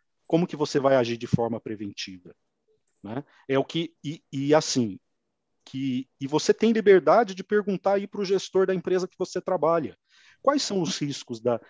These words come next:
da empresa que eu atuo? Pra que eu possa estar com um olhar mais apurado, um olhar mais atento,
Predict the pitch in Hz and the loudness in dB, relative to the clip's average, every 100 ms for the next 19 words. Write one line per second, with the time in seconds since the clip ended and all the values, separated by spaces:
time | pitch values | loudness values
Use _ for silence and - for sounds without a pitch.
0 | _ - 123 123 - 120 120 101 98 _ | _ -6 -2 -2 0 0 0 -2 -12 _
1 | _ - 120 113 - 110 90 85 _ _ | _ -4 -2 -2 -6 -8 -8 -16 _ _
2 | _ _ _ _ _ - 143 156 139 147 | _ _ _ _ _ 0 4 4 4 8
3 | 143 - 139 127 - 143 139 135 131 127 | 8 6 0 -2 0 0 0 0 2 2
4 | 127 127 127 123 127 - 123 120 131 113 | 4 2 2 0 -4 -4 -2 2 2 2
5 | 117 117 120 127 127 127 123 - - 127 | -2 -4 0 2 2 0 -2 -4 -4 0
6 | 135 123 98 | 0 -2 -12